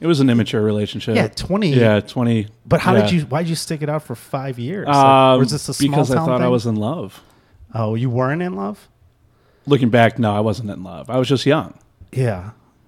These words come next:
Speaker 2: I don't know if I've ever been in love. What is that like? <laughs>
Speaker 1: Uh, I would say avoid it.
Speaker 2: <laughs>
Speaker 1: Avoid it.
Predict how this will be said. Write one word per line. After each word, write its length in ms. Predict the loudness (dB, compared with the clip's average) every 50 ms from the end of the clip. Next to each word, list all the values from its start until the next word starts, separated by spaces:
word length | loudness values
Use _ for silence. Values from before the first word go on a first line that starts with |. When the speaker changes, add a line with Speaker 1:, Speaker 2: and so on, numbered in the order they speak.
| _ _
Speaker 2:
I 80 | -10
don't 120 | -10 -8 -8
know 140 | -8 -8 -10
if 120 | -8 -8
I've 120 | -10 -8 -8
ever 160 | -10 -10 -12
been 220 | -12 -12 -12 -12 -12
in 100 | -14 -16
love. 340 | -20 -20 -20 -20 -20 -20 -20 _ -20 _ _
What 120 | -8 -8 -8
is 100 | -6 -6
that 180 | -8 -8 -6
like? 320 | -8 -8 -10 -10 -12 -14 -10 -10
<laughs> 60 | -10 -10 -10 -14 -16 -20 -20 _ -10
Speaker 1:
Uh, 540 | -8 -8 -6 -6 -6 -8 -8 -8 -10 -10 -10
I 100 | -8 -6
would 160 | -4 -4 -4 -4
say 200 | -2 -4 -2 -2
avoid 340 | -4 -4 -4 -2 -2 -4
it. 180 | -4 -10 -14 -14 _
Speaker 2:
<laughs> 880 | 2 2 2 4 4 4 4 4 0 0 0 0 -2 -4 -4 -4 -4 -2
Speaker 1:
Avoid 400 | -2 -2 0 2 4 4 4 2
it. 220 | 0 -2 -6 -8